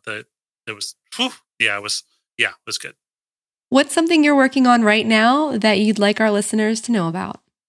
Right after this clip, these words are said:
Speaker 1: I have an upcoming book called Unhidden, and I do a podcast called Tough Love.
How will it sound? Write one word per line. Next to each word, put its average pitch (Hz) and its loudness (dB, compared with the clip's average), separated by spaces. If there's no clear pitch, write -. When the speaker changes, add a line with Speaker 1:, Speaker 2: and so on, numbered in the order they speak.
Speaker 1:
I 139 0
have 151 0
an 143 0
upcoming 143 -4
book 143 -6
called 127 -8
Unhidden, 160 -4
and 135 0
I 135 2
do 135 -2
a 127 0
podcast 127 -2
called 110 -8
Tough - -6
Love. 110 -10